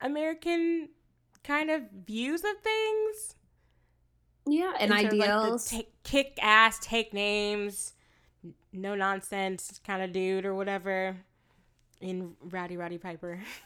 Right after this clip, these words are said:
Speaker 2: <laughs> R I P
Speaker 1: Um,
Speaker 2: to a real one.
Speaker 1: R I P to the, to the, uh, what is it, Wild Boy?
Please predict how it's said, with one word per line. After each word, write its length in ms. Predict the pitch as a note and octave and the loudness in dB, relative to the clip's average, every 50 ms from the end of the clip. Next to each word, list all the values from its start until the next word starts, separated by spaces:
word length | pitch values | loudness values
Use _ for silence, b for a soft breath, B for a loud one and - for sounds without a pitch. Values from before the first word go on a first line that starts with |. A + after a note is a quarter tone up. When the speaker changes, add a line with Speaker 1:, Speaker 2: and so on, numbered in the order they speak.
| - | -20
Speaker 2:
<laughs> 160 | - _ - | -20 _ -6
R 1200 | - B3+ - G#4+ G#4 - - F4+ D4 - E4+ D#4 E4+ - - D#4+ - - F4 - - - A3 A#3+ C4 | -6 -6 -4 -4 -2 2 4 4 4 4 2 0 0 0 0 -2 0 0 -2 0 2 4 4 6 6
I 160 | C#4 C#4 D4+ C#4+ - | 6 4 4 2 2
P 180 | D#4 C#4+ D4 | 2 2 2
Speaker 1:
Um, 60 | - | 2
Speaker 2:
to 60 | - F4+ D4+ | 2 2 2
a 120 | C#4+ C#4+ C#4+ | 2 2 2
real 260 | D4+ D4 C#4 B3+ A#3+ | 2 2 2 2 2
one. 320 | A3+ A3 G#3+ G#3 G#3+ A3 - _ _ _ _ - | 0 0 0 0 -2 -4 -6 _ _ _ _ -10
Speaker 1:
R 240 | - F#3+ G3 G3+ G#3 | -6 -2 0 0 2
I 100 | G#3 G#3 | 0 0
P 420 | G3+ G#3 G#3+ A3 G#3 G3+ G3+ G3 F#3+ | -2 -4 -6 -4 -2 0 0 0 -2
to 140 | F#3+ G3+ F3+ | -2 -6 -6
the, 460 | F#3 F#3+ F3+ F3+ F3+ F3+ F3 F3 E3+ E3+ E3 | -4 -4 -2 -2 -2 -2 -2 -4 -4 -6 -12
to 200 | E3+ F3+ F#3 F3+ | -12 -10 -10 -10
the, 440 | E3+ F3 F3+ E3+ E3+ E3 E3 D#3+ C3+ - C3 | -8 -8 -6 -6 -6 -6 -6 -8 -8 -8 -10
uh, 380 | E3+ D#3+ D3 C3+ B2 A#2+ C3+ F3 E3+ F3+ G#3 - | -10 -8 -8 -10 -10 -12 -14 -14 -16 -18 -18 -12
what 140 | F3+ G3 F#3+ | -10 -8 -8
is 80 | E3+ D#3+ | -8 -6
it, 80 | D#3 | -4
Wild 280 | E3+ F3 F#3 G#3 G#3+ G#3 | -2 0 2 2 0 2
Boy? 380 | A3+ A#3 A#3+ B3 B3 B3 B3 | 2 2 4 4 4 2 0